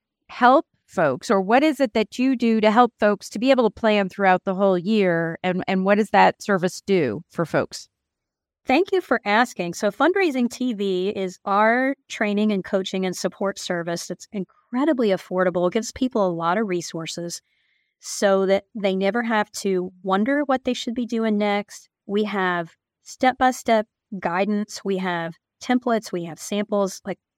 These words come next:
Speaker 2: we basically hand you everything you need to figure out any part of fundraising.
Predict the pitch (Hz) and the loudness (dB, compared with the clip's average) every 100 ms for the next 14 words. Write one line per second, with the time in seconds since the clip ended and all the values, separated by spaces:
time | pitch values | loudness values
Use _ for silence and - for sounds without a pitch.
0 | _ _ 226 202 190 240 262 - 180 185 | _ _ -6 -4 0 -2 -2 -4 -6 -4
1 | 208 196 190 190 190 - 190 180 180 180 | -4 -2 0 0 0 -2 -4 -2 -2 -2
2 | 175 175 185 208 196 180 175 - - 302 | -4 -8 -10 -8 -4 -2 -4 -4 0 2
3 | 320 254 233 208 202 185 165 151 190 | 2 2 0 0 0 -2 -4 -10 -14